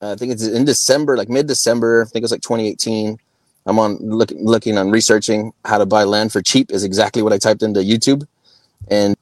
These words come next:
I launched my first marketing campaign by, like, January one of, of two thousand nineteen.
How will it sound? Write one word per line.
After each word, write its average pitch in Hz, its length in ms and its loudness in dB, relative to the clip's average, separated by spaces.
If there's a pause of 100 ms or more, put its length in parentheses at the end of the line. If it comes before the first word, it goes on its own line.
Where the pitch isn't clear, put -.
(100)
I 104 60 6
launched 113 320 2
my 120 100 2
first 127 240 0
marketing 113 380 0
campaign 101 440 -4
by, 98 100 0
like, 92 140 -2
January 113 520 2
one 95 320 0
of, 85 160 -8
of 92 100 -6
two 107 140 -2
thousand 101 320 2
nineteen. 95 500 -2